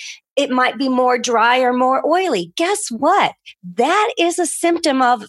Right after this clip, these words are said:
toxic overload in the body. Body odor changing.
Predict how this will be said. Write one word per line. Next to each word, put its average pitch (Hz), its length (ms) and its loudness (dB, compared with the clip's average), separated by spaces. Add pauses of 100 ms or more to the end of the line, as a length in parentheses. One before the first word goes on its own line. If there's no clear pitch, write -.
toxic 262 640 -2
overload 233 600 2
in 226 200 0
the 220 60 0
body. 254 520 0 (400)
Body 294 440 2
odor 330 360 2
changing. 170 720 -4